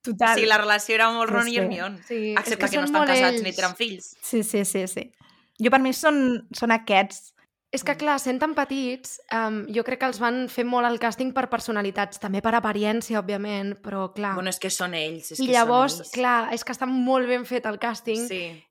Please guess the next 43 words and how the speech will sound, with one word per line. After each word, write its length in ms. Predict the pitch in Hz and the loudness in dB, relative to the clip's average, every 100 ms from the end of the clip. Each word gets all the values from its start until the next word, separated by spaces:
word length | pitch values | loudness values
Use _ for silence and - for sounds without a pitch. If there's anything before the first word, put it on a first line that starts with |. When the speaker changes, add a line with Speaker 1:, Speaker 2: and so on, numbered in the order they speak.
| - | -4
Speaker 3:
I 380 | 233 220 220 - | -2 0 -2 -4
si 140 | 247 | 2
veus 260 | 233 233 240 | 4 4 4
l'en-, 220 | 262 254 | 0 0
les 220 | 240 233 | 0 2
entrevistes 680 | 226 226 214 254 254 254 214 | 2 0 0 0 -2 -4 -2
de 120 | 208 | -2
quan 120 | 214 202 | -2 -2
eren 200 | 226 247 | -2 -2
petits, 600 | 233 233 220 226 233 - _ 247 | -4 -2 -4 -4 -8 -18 _ -4
i, 340 | 233 220 220 214 | -2 -2 -2 0
i 60 | 214 | 2
era 100 | 240 | 2
la 120 | 262 | 2
primera 380 | 240 208 220 226 | 0 2 2 2
pel·li, 320 | 220 220 214 202 | 2 2 0 -4
llavors 400 | 190 190 214 _ - | -8 -10 -14 _ -6
no 340 | 226 226 226 | -2 0 2
era 220 | 233 254 240 | 0 -2 -2
com 300 | 233 214 208 - - - | -2 -2 -4 -8 -20 -4
"tenim 280 | 240 233 240 | 0 2 0
interioritzat 640 | 240 254 226 226 196 247 | 0 0 2 0 -4 -6
el 140 | 247 233 | -4 -6
personatge 640 | 220 - 208 226 233 214 | -6 -2 0 -2 0 -2
i 80 | 208 | 0
ens 180 | 208 - | -2 -2
creiem". 400 | 220 208 220 202 | -2 0 0 0
No, 220 | 254 311 | 0 2
no, 200 | 330 359 | 4 2
és 140 | 247 - | 2 -2
que 100 | 240 | -2
realment 580 | 247 247 285 294 330 403 - _ _ _ _ | 2 4 4 2 0 -2 -6 _ _ _ _
eren, 380 | 277 294 370 359 - _ - | 0 2 2 0 -6 _ -4
tenien 240 | 277 302 349 | 0 2 0
actituds 680 | 339 294 - 330 339 - - | 0 -6 0 0 0 -6 -4
molt 320 | 247 285 302 | 0 2 2
similars 480 | - 311 277 269 262 | 0 -2 0 -2 0
a 80 | 269 | -2
les 240 | 247 233 | -2 -6
del 140 | 233 214 | -6 -2
seu 160 | 254 220 | 0 0
personatge. 600 | 277 254 247 254 - 214 | -2 -4 -4 -4 -4 -4
Speaker 2:
Sí. 220 | 247 | -2